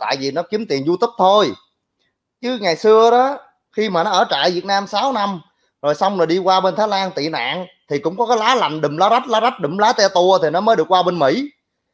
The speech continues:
Chứ nếu mà không có những cái lá đó thì cuộc đời nó đâu có được đi qua bên Mỹ nó làm YouTuber, đúng không? Để giờ nó dạy khôn thiên hạ và để cho, gọi là, ờ, ch-, ờ, chính phủ Mỹ dưới thời ông Donald Trump đánh mất đi một nhân tài chống dịch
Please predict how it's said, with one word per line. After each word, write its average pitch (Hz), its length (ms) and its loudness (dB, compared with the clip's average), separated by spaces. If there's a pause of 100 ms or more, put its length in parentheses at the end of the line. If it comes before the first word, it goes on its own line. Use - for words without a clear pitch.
(200)
Chứ 240 80 0
nếu 247 120 4
mà 185 100 0
không 180 160 -4
có 247 80 2
những 190 140 -6
cái 226 60 0
lá 220 220 0
đó 254 180 4
thì 208 100 -8
cuộc 147 120 -14
đời 151 200 4
nó 202 80 -2
đâu 185 140 2
có 220 60 0
được 160 160 -2
đi 180 60 0
qua 180 180 2
bên 175 140 -2
Mỹ 143 120 0
nó 240 80 2
làm 156 180 -2
YouTuber, 185 520 2 (520)
đúng 214 180 -4
không? 190 260 2 (260)
Để 170 200 2
giờ 156 140 2
nó 202 100 -6
dạy 151 140 0
khôn 180 300 0
thiên 185 160 -4
hạ 143 340 -4
và 151 100 0
để 143 220 0
cho, 180 180 2
gọi 151 180 -2
là, 143 200 0 (260)
ờ, 151 220 2 (100)
ch-, 160 220 0 (180)
ờ, 156 220 -2
chính 240 220 -2
phủ 160 220 -2
Mỹ 220 280 2
dưới 240 120 -2
thời 143 220 4
ông 165 120 0
Donald 175 280 2
Trump 175 240 4
đánh 233 160 0
mất - 140 0
đi 202 40 -6
một 151 160 -6
nhân 175 180 -2
tài 139 200 -2
chống 220 260 -2
dịch 170 140 0